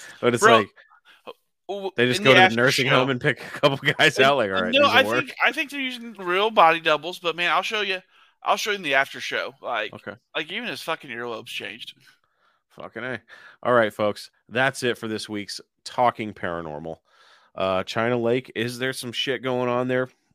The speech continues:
Speaker 1: We don't know. Probably. <laughs>
Speaker 2: I mean,
Speaker 1: Probably.
Speaker 2: for sure
Speaker 1: That's
Speaker 2: something, but not to the
Speaker 1: Yeah.
Speaker 2: extent we're talking.
Speaker 1: Thousand, thousand percent maybe some shit's going on. I'm sure they got some crazy weapons they're developing. Um, you know,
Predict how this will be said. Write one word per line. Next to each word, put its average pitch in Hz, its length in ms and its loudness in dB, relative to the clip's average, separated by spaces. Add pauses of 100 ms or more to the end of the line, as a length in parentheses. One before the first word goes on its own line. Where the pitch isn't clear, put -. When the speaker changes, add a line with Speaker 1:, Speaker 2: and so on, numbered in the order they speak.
(140)
Speaker 1:
We 127 220 -2
don't 127 180 2
know. 131 240 0 (100)
Probably. 135 640 2 (140)
<laughs> - 120 -8
Speaker 2:
I 220 100 6 (140)
mean, 156 160 -4
Speaker 1:
Probably. 131 560 0 (200)
Speaker 2:
for 277 120 -8
sure 294 200 -4
Speaker 1:
That's 151 100 0
Speaker 2:
something, 139 400 0
but 127 100 -6
not 139 160 -2
to 135 60 -14
the 139 60 -4
Speaker 1:
Yeah. 131 60 -2
Speaker 2:
extent 131 240 -6
we're 120 80 -8
talking. 120 440 -8 (400)
Speaker 1:
Thousand, 127 420 2
thousand 131 320 2
percent 117 360 -4
maybe 104 260 -6
some 92 160 -14
shit's - 260 -10
going 95 220 -8
on. 90 180 -6 (260)
I'm 107 120 -4
sure 156 160 4
they 135 100 4
got 107 160 2
some 113 100 -8
crazy 98 300 -2
weapons 92 360 -4
they're 87 160 -4
developing. 85 500 -8 (440)
Um, 90 340 -6 (600)
you 92 160 -8
know, 87 160 -6